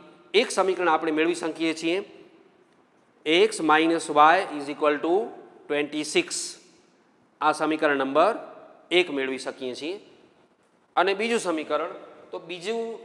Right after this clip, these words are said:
બીજી જે એક શરત આપી છે, એમાં એવું લખ્યું છે કે, અને એક સંખ્યા બીજી સંખ્યાથી ત્રણ ગણી છે.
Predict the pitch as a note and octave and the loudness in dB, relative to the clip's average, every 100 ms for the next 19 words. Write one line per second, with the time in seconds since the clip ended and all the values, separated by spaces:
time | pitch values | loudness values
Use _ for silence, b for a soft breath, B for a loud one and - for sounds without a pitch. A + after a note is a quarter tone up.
0 | - _ _ _ _ C#3 D#3 D#3 G#3+ A3+ | -20 _ _ _ _ -16 -14 -8 -6 -2
1 | A3 A3 G#3 G#3 F#3+ F#3+ F#3 G3 F#3 D#3+ | -2 -2 -2 2 0 -2 -6 -6 -6 -4
2 | G3 G3+ G#3+ F3 E3+ D#3 E3+ G#3 - - | -4 -2 -2 -2 -4 -8 -8 -10 -18 -20
3 | _ _ _ _ _ _ - F3 C#3 A#2+ | _ _ _ _ _ _ -2 0 0 -6
4 | A2+ - - _ _ _ - E3+ F3 - | -14 -20 -20 _ _ _ -12 -10 -10 -10
5 | - G#3+ B3+ - F3 F3 G3 G3 G3 A3 | -6 -6 -4 -4 -4 -2 -2 -2 -6 -8
6 | E3+ D3+ C#3+ F3 G3 G3+ G3+ C#3+ C3+ A#2+ | -8 -8 -4 -6 -2 2 2 2 -2 -4
7 | - | -10